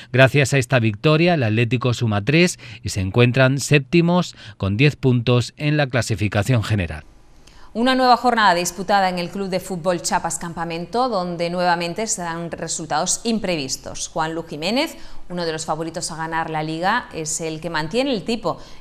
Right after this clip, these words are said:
Speaker 2: en lo alto de la clasificación y logra, por segunda semana consecutiva, liderar la tabla tras un sufrido encuentro disputado contra Alejandro Molina, una gran joya que poco a poco está consagrándose como gran jugador.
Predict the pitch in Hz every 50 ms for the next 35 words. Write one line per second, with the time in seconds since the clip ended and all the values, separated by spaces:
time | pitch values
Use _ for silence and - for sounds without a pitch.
0 | - - 151 156 160 170 180 185 190 185 190 175 170 160 165 156 160 156 156 -
1 | 156 - 175 175 170 156 - - 185 185 196 - - 190 190 190 202 208 196 180
2 | 170 143 131 - - 190 185 - - - 202 208 226 226 196 - - 156 147 139
3 | 147 147 170 175 - 262 240 202 - 202 196 196 185 185 - - - - - -
4 | 233 262 277 254 226 214 202 202 208 208 202 - 170 170 175 175 175 175 - 175
5 | 156 156 - - 180 175 165 - - 160 - - 170 160 165 160 156 156 180 185
6 | 185 180 175 170 160 160 - - 165 - 170 160 165 170 165 - 175 175 175 175
7 | 180 165 156 156 156 - 165 165 170 175 160 143 143 160 190 226 233 165 - -
8 | - - - - - - 165 156 156 160 156 151 147 143 - 190 214 214 208 185
9 | 175 147 - - - - - - 170 - 165 - 156 156 165 156 165 170 165 -
10 | 180 175 180 180 - 240 277 294 285 - - 208 180 202 226 240 254 240 - -
11 | 247 247 247 233 233 226 233 233 226 226 233 - 220 202 170 117 85 - -